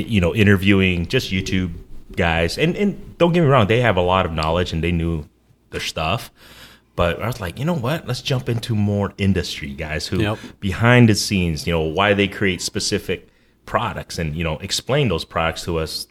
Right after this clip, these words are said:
Speaker 1: to, to the consumer, why we, we should buy their products." And they can, you know, obviously who better to, you know, to ask than the people who actually works for that company. So
Speaker 2: Yep.
Speaker 1: that's why we're starting to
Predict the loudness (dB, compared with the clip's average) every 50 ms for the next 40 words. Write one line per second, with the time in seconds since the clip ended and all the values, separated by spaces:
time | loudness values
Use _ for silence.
0 | -12 -8 -6 -6 -6 -6 -8 -8 -6 -4 -2 -2 0 0 2 2 2 2 2 2
1 | 2 0 0 -2 -6 _ _ _ _ _ _ -2 2 2 2 2 0 -2 -4 -4
2 | -6 -4 -4 -4 -4 -6 -4 -2 -2 -2 -2 -2 -4 -6 -6 -6 -8 -10 -10 -8
3 | -8 -6 -6 -6 -6 -8 -10 -14 -12 -12 -8 -8 -8 -8 -8 -14 -14 _ -4 0
4 | 2 2 4 4 2 2 0 -2 -2 -2 -2 -2 -2 -4 0 2 4 4 4 2
5 | 0 -4 -6 -6 -6 -8 -8 -8 -8 -8 -8 -10 -14 _ _ _ -8 -6 -4 -2
6 | 0 0 0 0 -2 -4 -4 -4 -4 -4 -6 -6 -4 -4 -2 -2 -2 -2 -2 -4
7 | -6 -6 -6 -8 -8 -8 -10 -14 -12 -14 -14 -14 -12 -10 -10 -10 -10 -10 -14 -16
8 | -14 -14 -12 -10 -10 -10 -10 -12 -14 -14 -18 -20 _ -10 -8 -4 -2 -2 -2 -4
9 | -6 -6 -4 -4 -4 -4 -4 -6 -8 -8 -10